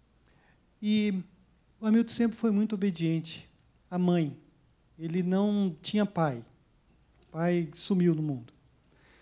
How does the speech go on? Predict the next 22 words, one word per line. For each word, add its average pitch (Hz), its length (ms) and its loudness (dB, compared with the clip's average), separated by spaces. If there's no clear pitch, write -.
Então 214 120 -2
ele 214 80 -2
foi 226 120 4
criado 208 320 0
pela 202 220 0
mãe. 196 340 0
A 185 60 -8
Dona 214 220 2
Maria 208 360 2
sempre 233 400 -4
deu 202 340 0
muito 196 440 0
trabalho 170 440 -2
pro 196 160 -8
Hamilton, 226 420 -4
porque - 200 -12
ela 196 300 -2
tinha 190 220 -8
um 196 40 -6
problema 190 260 -2
de 175 60 -10
bebê. 180 420 -6